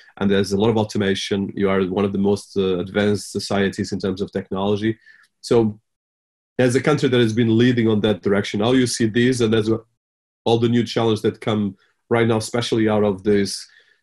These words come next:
challenge of disruption, slice,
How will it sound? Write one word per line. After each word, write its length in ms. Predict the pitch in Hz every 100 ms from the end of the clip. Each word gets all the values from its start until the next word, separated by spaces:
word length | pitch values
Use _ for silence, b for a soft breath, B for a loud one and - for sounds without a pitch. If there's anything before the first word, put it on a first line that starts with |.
| _
challenge 400 | - 123 117 104
of 180 | 110 98
disruption, 960 | 107 95 107 113 - - 113 110 107 - _ _ _ -
slice, 760 | - - 117 110 107 104 -